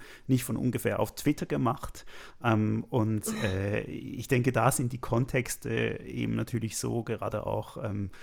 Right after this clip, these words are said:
Speaker 1: eine Person wie Katharina Nokun, ähm, die natürlich, äh, ja, auch politische Aussagen trifft, äh, die auf Widerstand stoßen, äh, dass das natürlich Kontexte sind,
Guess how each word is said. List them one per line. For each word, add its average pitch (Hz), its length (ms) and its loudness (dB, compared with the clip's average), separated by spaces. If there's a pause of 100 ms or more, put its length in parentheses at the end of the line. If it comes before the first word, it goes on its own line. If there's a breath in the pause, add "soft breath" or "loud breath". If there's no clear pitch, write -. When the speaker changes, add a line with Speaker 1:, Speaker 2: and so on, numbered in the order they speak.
(180 loud breath)
Speaker 1:
eine 95 200 -2
Person 101 440 0
wie 98 160 0
Katharina 107 420 -4
Nokun, 101 720 0
ähm, 98 460 -2
die 101 80 -2
natürlich, 95 480 -4 (420 loud breath)
äh, 101 260 -4 (140)
ja, 139 160 0
auch - 180 -4 (360)
politische 135 480 0
Aussagen 123 840 6
trifft, - 460 -4
äh, 110 440 0
die 107 400 -4
auf 113 220 -2
Widerstand 120 480 -2
stoßen, 107 640 -2
äh, 107 460 0
dass - 320 -2
das - 260 -2
natürlich 107 300 -4
Kontexte 110 540 -2
sind, 104 420 0